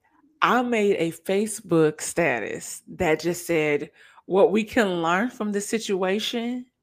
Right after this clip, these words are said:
is to never trust a Virgo." Solely just because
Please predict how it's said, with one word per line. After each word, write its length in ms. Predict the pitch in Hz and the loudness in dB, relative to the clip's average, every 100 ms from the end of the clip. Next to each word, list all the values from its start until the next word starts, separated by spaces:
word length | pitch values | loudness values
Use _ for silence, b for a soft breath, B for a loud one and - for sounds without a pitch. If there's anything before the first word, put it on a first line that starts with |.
| _ _ _ _ _ _ _ _ _ _ _ _ _ _ _ _ _ - | _ _ _ _ _ _ _ _ _ _ _ _ _ _ _ _ _ 4
is 460 | 202 175 165 - | 8 8 4 -2
to 160 | - 170 | -6 -4
never 340 | 165 165 165 | 2 2 2
trust 320 | 160 156 147 | 0 0 0
a 60 | 135 | -4
Virgo." 580 | 143 123 - 62 - - _ _ _ _ _ _ _ _ _ _ _ _ b b b b | -2 -2 -4 -8 -10 -18 _ _ _ _ _ _ _ _ _ _ _ _ b b b b
Solely 1300 | - - - 254 247 302 392 381 320 226 175 170 - - | -10 -8 -2 4 8 10 10 10 8 6 6 2 -6 -6
just 340 | - 214 220 | 2 4 4
because 800 | 208 214 - 330 233 185 185 180 | -2 -6 -2 0 2 2 -2 -6